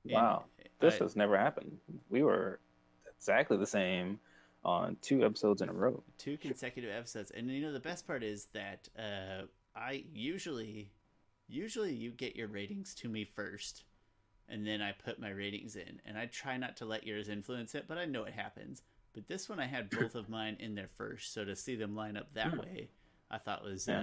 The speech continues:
Speaker 1: uh, pretty impressive. So, yeah, it was kinda cool. Two out of two. This one, uh, again, maybe a little inconsequential or pluck it and drop it wherever, but I think it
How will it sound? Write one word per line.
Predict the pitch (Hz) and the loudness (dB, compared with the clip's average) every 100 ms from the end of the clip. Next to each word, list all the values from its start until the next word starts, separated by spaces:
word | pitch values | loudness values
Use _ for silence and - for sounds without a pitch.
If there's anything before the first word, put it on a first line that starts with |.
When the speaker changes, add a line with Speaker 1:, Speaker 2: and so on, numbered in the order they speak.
| 185 | -2
Speaker 1:
uh, | 185 | -8
pretty | - 101 101 | -8 -6 -4
impressive. | 95 98 87 113 117 - | -4 -6 -8 -10 -12 -12
So, | - 104 98 _ _ _ | -8 -8 -8 _ _ _
yeah, | 453 453 208 - | -4 -4 -6 -4
it | |
was | 151 | -4
kinda | - 135 | -2 -4
cool. | 107 110 - _ | -2 -6 -8 _
Two | - 302 | -8 -6
out | 208 | -6
of | 190 | -6
two. | 202 196 190 - - - - | -6 -6 -8 -14 -18 -14 -4
This | 180 - | -4 -2
one, | 180 180 175 - | -4 -4 -8 -6
uh, | 165 160 160 156 151 - | -4 -2 -2 -2 -6 -8
again, | 131 160 147 120 104 | -10 -6 -4 -4 -4
maybe | 131 135 143 135 | -4 -2 -2 -2
a | - | -4
little | 127 135 131 | -6 -4 -2
inconsequential | 135 - 127 - - 123 - 120 117 | -2 -4 -10 -8 -6 -4 -4 -4 -4
or | 113 110 104 101 95 _ _ - - | -4 -2 -2 -4 -8 _ _ -20 -8
pluck | - 123 | -4 -2
it | 120 | -4
and | 110 | -4
drop | 113 110 | -2 -2
it | 117 | -2
wherever, | 113 107 107 117 | -2 -2 0 -4
but | 107 110 - | -2 -4 -6
I | |
think | 98 117 104 | -6 -6 -4
it | 101 | -6